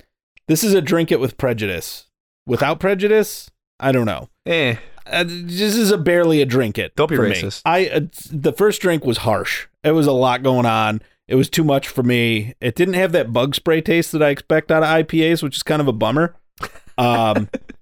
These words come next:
Speaker 2: <laughs>
Speaker 1: but it is definitely a sour beer. Overall, uh, after a few drinks, it was fine. Ice cold, not so great. A little warmer was all right.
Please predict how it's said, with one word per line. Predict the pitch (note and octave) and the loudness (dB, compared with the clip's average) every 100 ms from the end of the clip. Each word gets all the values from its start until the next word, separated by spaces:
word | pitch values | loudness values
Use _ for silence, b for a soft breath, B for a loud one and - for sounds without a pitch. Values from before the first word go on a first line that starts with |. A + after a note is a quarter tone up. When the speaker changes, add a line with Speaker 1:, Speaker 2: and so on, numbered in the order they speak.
| - | -20
Speaker 2:
<laughs> | - _ _ _ | -20 _ _ _
Speaker 1:
but | C#3 C3 C#3+ | -2 0 2
it | D3+ | 2
is | C3+ | 2
definitely | D#3 D#3 C#3 C#3+ | 0 0 2 2
a | B2+ | 2
sour | A2+ - A#2+ A2+ G#2 | 2 0 2 2 0
beer. | F#2+ G2 D#2+ - _ _ _ _ - | 0 -2 -2 -8 _ _ _ _ -2
Overall, | E3+ D#3 D3+ D3 E3 E3 E3 D#3+ C#3+ _ _ _ _ _ _ _ _ - - | 0 2 2 4 4 4 4 2 -4 _ _ _ _ _ _ _ _ -20 -12
uh, | F2+ - - | -8 -6 -2
after | F3+ F3+ | 0 2
a | F3+ | 0
few | F#3 | 0
drinks, | D3+ E3+ F3+ | 0 0 0
it | D3+ | -2
was | D3 | -2
fine. | D#3+ D#3 E3+ F3 - _ _ - _ _ _ _ - | -2 0 0 -2 -6 _ _ -20 _ _ _ _ -2
Ice | D3+ E3 | 0 0
cold, | - F3 F#3 E3+ | 0 2 2 2
not | D#3 D3+ | 0 0
so | E3 | 0
great. | D3 C#3+ D3+ E3 - | 0 2 2 0 -2
A | |
little | D3+ D#3 | 0 2
warmer | C#3 C#3+ D3 D3+ | 2 2 2 2
was | C#3 | 4
all | C#3+ | 4
right. | C#3 D3+ E3 | 4 4 0